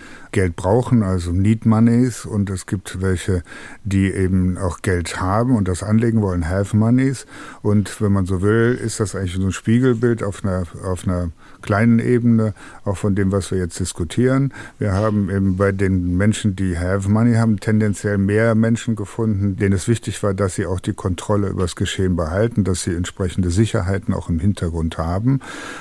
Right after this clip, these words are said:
und die da auch viel Aufwand für betrieben haben, dass das angewachsen ist, das Vermögen, dass das so geht.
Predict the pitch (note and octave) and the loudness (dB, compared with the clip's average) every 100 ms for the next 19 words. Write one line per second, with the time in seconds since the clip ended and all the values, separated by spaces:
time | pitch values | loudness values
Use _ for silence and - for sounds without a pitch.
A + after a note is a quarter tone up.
0 | - A#2 G#2 F#2+ G#2+ G#2 G2+ G#2 - - | -6 0 2 2 0 0 0 -2 -2 0
1 | A2+ A2 G#2+ G2 C3 B2+ C3 - G#2+ F#2 | 0 0 -6 -2 -2 0 0 0 -2 -2
2 | - G2 F2+ F2 F2+ F2+ F2+ - F2+ - | -4 -4 -4 -4 -2 -2 -4 -2 -4 -4
3 | - A2 C3+ G2 F2 - G2 F2+ F#2 - | 0 4 6 4 0 -2 -2 -2 -4 -6
4 | F#2+ G2+ F#2 G2 G2 F#2 F2 F#2+ - F#2+ | -4 0 2 2 2 0 -2 -4 -4 -2
5 | F#2 G2+ D#2+ | 0 0 -2